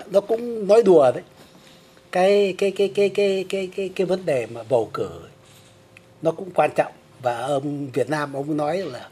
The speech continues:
bầu cử ở Mỹ đấy cũng vì tiền. Anh nào mà gọi là tiền mạnh ấy thì là đi được. Nhưng mà tuy nhiên, tôi có một cái tâm sự là vừa giờ anh Nam vừa nói đó. Chưa bao giờ một cái cuộc bầu cử ở Mỹ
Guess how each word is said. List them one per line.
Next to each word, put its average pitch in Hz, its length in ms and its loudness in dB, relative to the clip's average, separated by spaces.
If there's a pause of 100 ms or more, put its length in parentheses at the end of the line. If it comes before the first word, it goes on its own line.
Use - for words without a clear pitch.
(1400)
bầu 127 300 2
cử 117 160 -4
ở 107 120 -4
Mỹ 165 240 -2
đấy 196 180 0
cũng 180 160 -10
vì 123 100 -8
tiền. 110 220 -8 (1040)
Anh 180 240 4
nào 139 220 6
mà 131 160 4
gọi 143 240 4
là 131 100 6
tiền 147 320 6
mạnh 143 260 4
ấy 170 160 -2
thì 156 80 0
là 123 220 -2
đi 151 180 4
được. 127 200 0 (200)
Nhưng 156 100 0
mà 131 140 -2
tuy 151 140 2
nhiên, 147 280 0 (720)
tôi 156 120 6
có 175 160 4
một 175 120 -2
cái 170 160 2
tâm 147 160 4
sự 123 260 0
là 131 100 -2
vừa 123 240 0
giờ 120 240 2
anh 135 580 -4
Nam 139 240 -4
vừa 117 120 -2
nói 123 260 -4
đó. 170 80 -12 (920)
Chưa 185 200 6
bao 160 180 6
giờ 120 240 2
một 107 200 -10
cái 165 160 0
cuộc - 240 2
bầu 117 280 0
cử 95 200 -4
ở 90 140 -8
Mỹ 202 300 -4